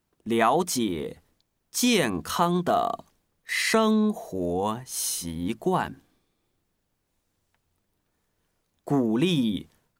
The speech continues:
更多人参加运动。说说你吧，大学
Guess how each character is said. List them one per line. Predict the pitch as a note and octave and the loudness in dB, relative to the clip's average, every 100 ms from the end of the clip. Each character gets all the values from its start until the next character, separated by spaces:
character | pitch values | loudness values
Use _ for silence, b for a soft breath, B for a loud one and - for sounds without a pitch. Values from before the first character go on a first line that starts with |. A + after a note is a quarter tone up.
| _ | _
更 | - B3 F3 G#2 G2+ | 2 4 2 0 -2
多 | F3 G3 G3 | 0 2 2
人 | E3+ F#2+ F#2 F#2+ G2+ A#2 _ _ _ _ _ | 0 -2 -2 -4 -6 -10 _ _ _ _ _
参 | - - F#3+ F#3 F3+ F3+ | -6 0 2 4 2 0
加 | F3 F#3 F3 E3 E3 E3+ | 0 2 4 4 2 0
运 | F3+ G#3 A3+ C3+ E2 - | -2 0 2 2 -2 -4
动。 | G2 F2+ - _ _ _ _ _ _ _ _ _ _ _ _ _ _ _ _ _ _ _ _ _ _ _ _ _ _ _ _ _ _ - | -4 -4 -8 _ _ _ _ _ _ _ _ _ _ _ _ _ _ _ _ _ _ _ _ _ _ _ _ _ _ _ _ _ _ -8
说 | - - A#3 A3 | -4 4 6 6
说 | A3 E3 C3 G#2 E2+ | 2 2 2 2 -2
你 | G2 G#2+ G#2 A#1 - | -2 -2 -2 -6 2
吧， | B2 B2 - _ _ _ _ _ _ _ _ _ _ _ _ _ _ _ _ _ _ _ _ | 2 2 -6 _ _ _ _ _ _ _ _ _ _ _ _ _ _ _ _ _ _ _ _
大 | A#3+ F3+ B2+ | 2 4 0
学 | G#2+ - G2 F#2+ G2+ A2 C#3 | -2 -6 -4 -2 -4 -6 -10